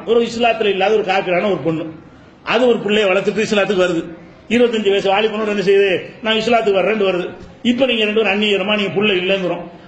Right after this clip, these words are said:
அப்ப நீ என்னமா செய்யணும், நீ போய் பால் கொடுமா பிள்ளையாயிரும்னு சொல்லுவியா? அது எப்படி சொல்ல முடியுங்கிறான். ஏன்னா ஹதீஸ்னு சொல்லித்தான் ஆகணும், நம்ம ஏத்துக்கிற மாட்டேங்கிறீங்களா? ஹதீஸ்னா சொல்லணுமா இல்லையா? சொல்ல மாட்டேங்கிறான். அப்ப என்ன அர்த்தம்? நீ செய்வியான்னு கேட்டா வேற மாதிரி அர்த்தம் வந்துடுறாங்க. அப்படி கேட்க வரல,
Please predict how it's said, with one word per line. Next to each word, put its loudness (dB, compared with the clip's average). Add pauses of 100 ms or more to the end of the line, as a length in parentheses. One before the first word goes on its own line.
அப்ப 0
நீ 2
என்னமா 0
செய்யணும், -2
நீ 2
போய் 0
பால் 0
கொடுமா 2 (260)
பிள்ளையாயிரும்னு 0
சொல்லுவியா? 2 (960)
அது 2
எப்படி 0
சொல்ல 2
முடியுங்கிறான். -2 (640)
ஏன்னா 2 (100)
ஹதீஸ்னு 0
சொல்லித்தான் 0
ஆகணும், 0
நம்ம -2
ஏத்துக்கிற 0
மாட்டேங்கிறீங்களா? -2 (840)
ஹதீஸ்னா 2
சொல்லணுமா 2
இல்லையா? 0 (600)
சொல்ல 0
மாட்டேங்கிறான். -2
அப்ப -2
என்ன 0
அர்த்தம்? 2 (320)
நீ 4
செய்வியான்னு 0
கேட்டா 0
வேற 2
மாதிரி 2
அர்த்தம் -2
வந்துடுறாங்க. 0
அப்படி -2
கேட்க 0
வரல, 0